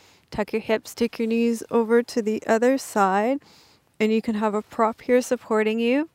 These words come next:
like a bolster or a block. You can do the knee down twist again. You're gonna be here for five minutes.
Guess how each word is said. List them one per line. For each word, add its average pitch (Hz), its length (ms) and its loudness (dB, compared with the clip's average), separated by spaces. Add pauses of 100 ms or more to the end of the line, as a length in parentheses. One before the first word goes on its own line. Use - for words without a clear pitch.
(120)
like 196 200 -2
a 196 100 0
bolster 214 840 2 (400)
or 202 100 -4
a 180 40 -2
block. 208 340 4
You 208 60 -8
can 196 160 -6
do 214 140 0
the 190 100 -4
knee 214 300 0
down 220 260 2
twist - 340 -4
again. 220 440 -2 (1700)
You're 214 80 -4
gonna 202 140 -2
be 202 160 -2
here 202 240 -2
for 196 480 0
five 214 500 2
minutes. 214 680 -6